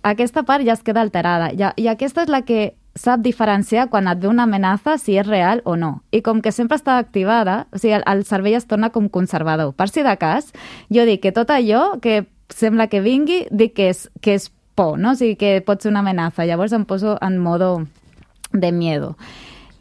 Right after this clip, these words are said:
Llavors, d'aquí és que, que al final no, tampoc no hi ha una... o sigui, és, ja s'ha creat, ja està així alterat el cervell i per això al final reacciona d'aquesta manera tot el,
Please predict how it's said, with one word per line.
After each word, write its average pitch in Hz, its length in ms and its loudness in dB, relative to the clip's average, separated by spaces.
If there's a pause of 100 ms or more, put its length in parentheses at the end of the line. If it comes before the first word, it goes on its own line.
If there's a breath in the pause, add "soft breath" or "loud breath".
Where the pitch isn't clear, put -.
(420 loud breath)
Llavors, 185 320 2
d'aquí 196 300 2
és 208 140 0
que, 180 460 2
que 185 220 2
al 180 80 2
final 190 540 2
no, 220 340 2
tampoc 220 400 0
no 254 80 4
hi 247 140 2
ha 233 100 4
una... 220 380 2
o - 20 -4
sigui, 226 220 2
és, - 160 -6 (260)
ja 240 240 2
s'ha 254 160 -2
creat, 226 460 2 (100)
ja 208 160 2
està 226 240 0
així 214 180 -2
alterat 190 380 0
el 185 160 -2
cervell 190 420 0
i 214 140 0
per 196 140 0
això 202 180 -2
al 208 80 -4
final 190 320 0
reacciona 196 480 -2
d'aquesta 190 400 -4
manera 160 380 -2 (220)
tot 185 240 -2
el, 170 120 -2